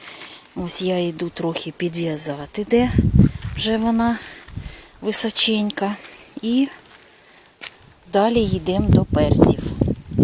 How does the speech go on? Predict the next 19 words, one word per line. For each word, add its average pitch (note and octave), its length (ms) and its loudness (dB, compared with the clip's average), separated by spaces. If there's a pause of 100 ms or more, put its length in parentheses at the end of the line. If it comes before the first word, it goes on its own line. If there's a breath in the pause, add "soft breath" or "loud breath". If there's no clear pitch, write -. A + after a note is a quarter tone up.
(600 loud breath)
Е, F#3 400 0 (420)
томатів A3+ 480 2 (160)
дуже-дуже G3+ 600 2
мало. D#3 420 0
Ось - 180 -2
томати F3+ 420 -2
висять, G#3+ 440 0
вони F3 200 0
всі F3+ 440 0
зелені A3 600 0 (640 loud breath)
якісь. - 580 -2 (640 loud breath)
Все, E3 340 -6 (220)
перший F3 400 0
урожай E3+ 440 -4
трошки - 380 -8
бів-, D#3+ 260 -6 (260)
був E3 280 -4
більше, G#3 580 -2 (880 loud breath)
о, G3 40 -6